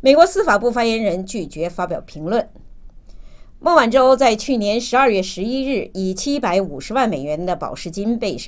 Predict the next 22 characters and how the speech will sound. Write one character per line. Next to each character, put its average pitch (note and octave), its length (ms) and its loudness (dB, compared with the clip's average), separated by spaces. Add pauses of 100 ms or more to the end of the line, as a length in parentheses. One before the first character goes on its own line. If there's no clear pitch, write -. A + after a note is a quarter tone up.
(120)
保 - 200 -10
释， - 280 -8 (320)
现 D#4+ 240 0
在 C#4 380 4
保 D#3 160 -2
释 G3 180 -6
在 E3+ 160 0
温 F3+ 220 -6
哥 D3+ 220 -8
华 C#3+ 180 -10
家 G#3 220 -2
中。 G#3+ 260 -4 (300)
目 E4+ 180 0
前， D4+ 340 0 (220)
美 A#3 220 0
方 C#4+ 340 0
正 A#3+ 220 4
试 - 280 -4
图 E3+ 280 -6
引 F#3+ 320 -6
渡 A3 120 -2
他。 E3+ 300 -8